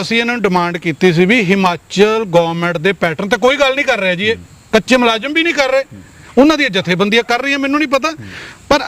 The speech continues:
Speaker 1: ਅਸੀਂ ਡਿਮਾਂਡ ਇਹ ਕਰਦੇ, ਕੱਚੇ ਮੁਲਾਜ਼ਮ ਹਿਮਾਚਲ ਦੇ ਪੈਟਰਨ ਤੇ ਉਹਨਾਂ ਦਾ ਇੱਕ ਐਕਸਪੀਰੀਅੰਸ ਕਰਤਾ ਵੀ ਪੰਜ ਸਾਲ ਜਿਹੜਾ ਬੰਦਾ ਸਾਡੇ ਕੰਟਰੈਕਟ ਤੇ ਰਹੇਗਾ, ਉਹਨੂੰ ਬਾਪ ਪੱਕਾ ਕਰ ਦਿੱਤਾ ਜਾਏਗਾ ਔਰ ਜਿਹੜੇ ਆਊਟਸੋਰਸ ਵਾਲੇ, ਉਹਨਾਂ ਨੂੰ ਕੰਟਰੈਕਟ ਤੇ ਲੈ ਲਿਆ ਜਾਏਗਾ।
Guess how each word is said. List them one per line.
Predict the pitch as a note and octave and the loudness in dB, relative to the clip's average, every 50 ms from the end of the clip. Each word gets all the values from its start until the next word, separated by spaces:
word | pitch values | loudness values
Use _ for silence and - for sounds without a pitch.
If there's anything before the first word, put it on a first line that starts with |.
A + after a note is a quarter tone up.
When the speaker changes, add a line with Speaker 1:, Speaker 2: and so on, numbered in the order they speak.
| - A3+ | 0 0
Speaker 1:
ਅਸੀਂ | - C4+ D#4 D#4 | 2 0 0 0
ਡਿਮਾਂਡ | A#3+ A#3+ A3 G3+ G3+ F#3+ | 0 0 0 -2 -2 -2
ਇਹ | F#3 F#3+ | -4 -4
ਕਰਦੇ, | D#3+ E3 D3 C#3 C#3 F#3+ B3+ - | -2 -4 -4 0 0 0 0 0
ਕੱਚੇ | - F#3 - - - G3+ | -2 -4 -2 2 2 2
ਮੁਲਾਜ਼ਮ | G3+ F#3 E3+ F3 G#3+ G#3 | 2 2 0 -2 -2 -2
ਹਿਮਾਚਲ | E3+ G3 G#3 A#3+ A#3 G3+ - - B3+ D4 D#4 | 0 2 2 2 2 0 -2 -4 -4 -2 0
ਦੇ | D#4 E4+ | 0 -2
ਪੈਟਰਨ | E4 - C4 A3 G3+ D#3 - F#3+ F3+ | 0 0 -2 -4 -4 -6 -8 -8 -4
ਤੇ | D3 F#3+ | -2 -2
ਉਹਨਾਂ | G#3+ A#3 B3 A#3+ | 0 0 0 0
ਦਾ | B3+ | -2
ਇੱਕ | A#3+ A#3+ | -2 -4
ਐਕਸਪੀਰੀਅੰਸ | B3+ F#3+ - - - - C4+ D4 D#4+ E4 D#4+ - - | -6 -6 -8 -4 0 2 2 4 4 2 -2 -2 -2
ਕਰਤਾ | A#3 G#3 F3 - - G#3+ | -4 -4 -4 -4 -4 -4
ਵੀ | A3+ | -4
ਪੰਜ | A3+ - - A#3 B3+ B3+ | -2 -2 -2 -2 -2 -4
ਸਾਲ | - - A3+ A3+ A3+ | -2 -2 -2 0 -2
ਜਿਹੜਾ | G#3+ A3 A3 G#3+ | -2 -4 -4 -4
ਬੰਦਾ | F#3 F#3+ F#3 F3+ F#3+ F#3 | -4 -4 -2 -2 -2 -2
ਸਾਡੇ | D3+ E3+ E3 F3 F#3+ - | -4 -4 -2 -2 -2 0
ਕੰਟਰੈਕਟ | G3 F#3 E3 - F#3 F#3 - - - | -2 -2 0 0 -2 -2 -4 -4 -2
ਤੇ | - G#3 | 0 0
ਰਹੇਗਾ, | F#3 F#3 G#3+ B3 C4+ C4+ - - - - - - - - | 0 0 0 -2 -2 -4 -4 -8 -14 -18 -18 -10 0 0
ਉਹਨੂੰ | C4+ D#4+ E4+ E4+ D4 | 2 2 2 0 0
ਬਾਪ | G#3 G3+ F#3 F#3 F3+ - | 0 0 0 0 -2 -4
ਪੱਕਾ | - - - - F#3 F#3 | -10 -6 -2 -2 -2 -2
ਕਰ | D3 E3 C#3+ D3 | -2 -4 -2 -2
ਦਿੱਤਾ | F3 F#3 - - A#3+ A#3+ | -2 -2 0 0 0 0
ਜਾਏਗਾ | B3+ C4 C#4 C#4 D4 | 0 0 -2 -2 -4
ਔਰ | D4 C4 D4 E4 D#4+ | -4 -4 -4 -4 -2
ਜਿਹੜੇ | D#4+ D#4+ D#4+ E4 | 0 0 0 -2
ਆਊਟਸੋਰਸ | D4+ A3+ A3 A#3 A#3+ G3 F#3 - A#3+ A#3+ A3+ F3+ A3+ | -2 -2 -2 -2 -4 -6 -4 0 0 0 0 0 -2
ਵਾਲੇ, | B3 B3 | 0 0
ਉਹਨਾਂ | A#3 A#3 A#3+ | 0 -2 -2
ਨੂੰ | A#3+ A#3+ | -6 -4
ਕੰਟਰੈਕਟ | - A3 G3+ F3+ - F3+ - - - | -2 -2 -2 0 0 -2 -2 -4 -4
ਤੇ | - F#3+ G3 | -2 0 2
ਲੈ | F#3+ F3 D3 | 2 2 0
ਲਿਆ | C3+ C3 B2+ | 0 -4 -4
ਜਾਏਗਾ। | A#2+ A#2 A2+ G#2+ G2 A2 A2 | -4 -4 -4 -4 -6 -8 -10